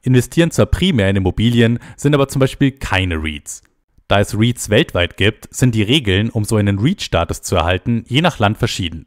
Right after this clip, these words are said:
sind aber jedoch sehr ähnlich aufgebaut. In Deutschland zum Beispiel gibt es nur eine Handvoll reits. Wichtigste Vorgabe bei uns ist, dass mindestens neunzig Prozent des Gewinns ausgeschüttet werden muss.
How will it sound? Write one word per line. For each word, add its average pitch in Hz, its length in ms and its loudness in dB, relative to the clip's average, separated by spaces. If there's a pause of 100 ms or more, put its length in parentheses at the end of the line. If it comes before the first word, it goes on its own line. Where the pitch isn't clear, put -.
(100)
sind 156 200 0
aber 139 140 4
jedoch 127 240 2
sehr 87 220 -4
ähnlich 87 320 -4
aufgebaut. 80 640 -8 (420)
In 98 100 -4
Deutschland 113 420 4
zum 110 100 -4
Beispiel 107 400 4
gibt 131 200 2
es 139 120 -10
nur 143 100 2
eine 123 180 -2
Handvoll 139 400 2
reits. 80 420 -2 (300)
Wichtigste 104 460 0
Vorgabe 95 420 2
bei 90 100 -2
uns 123 300 2
ist, 117 300 -2
dass 123 160 -2
mindestens 156 440 0
neunzig 170 400 0
Prozent 123 360 0
des - 100 -10
Gewinns 104 320 0
ausgeschüttet 101 640 -2
werden 98 200 0
muss. 95 420 -2